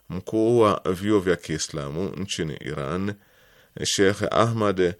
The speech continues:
Badreddin Hassun wa Syria, mwakilishi wa kiongozi mwadhamu wa mapinduzi ya Kiislamu katika masuala ya hija,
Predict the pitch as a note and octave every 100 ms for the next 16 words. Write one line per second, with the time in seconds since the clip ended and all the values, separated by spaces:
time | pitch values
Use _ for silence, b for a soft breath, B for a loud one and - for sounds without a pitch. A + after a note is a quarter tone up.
0 | b b F2+ F#2+ F#2+ F2+ D2+ F#2 E2 -
1 | - E2+ - F#2 E2 C#2 - C2 C#2 -
2 | F#2 E2 D2+ C#2 - b b b - F2
3 | F2+ - F#2 G#2 - A2+ - F#2+ G2 G#2
4 | G2+ F#2 E2+ F#2+ A2 A2+ G#2+ - F2 F2+
5 | - E2 - - - D2+ E2+ G2+ F#2 F2
6 | F#2 - F#2+ - F#2 E2+ D2 D2+ F#2+ G#2+
7 | G2+